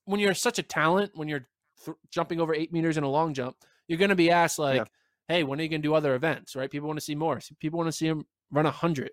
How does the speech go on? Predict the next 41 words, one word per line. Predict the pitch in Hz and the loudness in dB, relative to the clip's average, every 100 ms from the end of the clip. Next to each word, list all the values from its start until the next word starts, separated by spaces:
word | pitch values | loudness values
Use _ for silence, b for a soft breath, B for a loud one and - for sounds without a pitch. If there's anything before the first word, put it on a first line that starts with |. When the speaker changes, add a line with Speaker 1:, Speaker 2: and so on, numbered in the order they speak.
| _ | _
Speaker 1:
or | 131 | -8
be | 127 | -4
in | 151 | -4
a | |
four | - 165 | -2 0
by | 131 | 0
one. | 123 147 _ - | -6 -12 _ -16
Speaker 2:
Mm. | 147 117 - | -14 -14 -6
Speaker 1:
And | 170 160 151 | 0 2 2
he | 143 156 147 131 - _ - | 2 4 4 2 -6 _ -4
gave | 190 185 | 0 2
me | |
a | 160 | 2
hard | 143 139 | 2 0
time. | - 170 143 127 127 _ - | 2 2 4 2 -2 _ -20
He's | 135 | -12
like, | 135 127 _ | -10 -10 _
"Dude, | 208 190 120 - _ _ _ _ _ _ - | 6 6 6 0 _ _ _ _ _ _ 0
everyone | 202 220 208 | 4 6 4
just | 180 - | 2 -2
keeps | 202 180 | 0 2
on | 175 | 2
asking | 190 180 156 | 2 -2 -4
me | 143 | -6
these, | 135 139 131 | -4 -6 -4
like, | 160 139 127 - _ - | -2 -2 -4 -8 _ -18
not, | 143 143 160 165 160 _ | -6 -2 -2 -2 -6 _
what | - 160 | -4 -2
am | 170 | 0
I | 175 | -2
gonna | 170 | 0
do | 170 | 2
in | 170 | 2
another | 165 165 | 2 0
event?" | 160 175 156 131 | 2 2 0 -2
And | 139 | -6
he | 135 131 | -6 -6
just | 139 - | -12 -6
gave | 147 | -4
me | 143 | -2
a, | 131 | -4